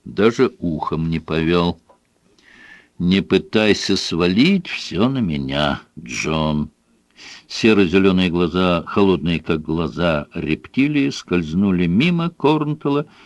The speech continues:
быстро оглядели помещение. В учительской никого не было,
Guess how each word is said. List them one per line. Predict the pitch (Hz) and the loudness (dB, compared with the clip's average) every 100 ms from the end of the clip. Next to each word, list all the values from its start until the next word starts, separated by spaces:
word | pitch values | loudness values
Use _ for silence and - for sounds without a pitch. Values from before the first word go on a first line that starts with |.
| - - | -20 -4
быстро | 87 160 - - 87 | 2 2 2 0 0
оглядели | 80 87 90 87 | 2 2 2 0
помещение. | - 95 104 - 170 165 220 _ _ _ - | 0 -2 -2 -2 -2 0 -4 _ _ _ 0
В | |
учительской | 135 208 190 - - 85 | 2 2 0 -4 -4 -2
никого | 85 107 117 | 0 4 4
не | 185 | 4
было, | 190 180 | 4 2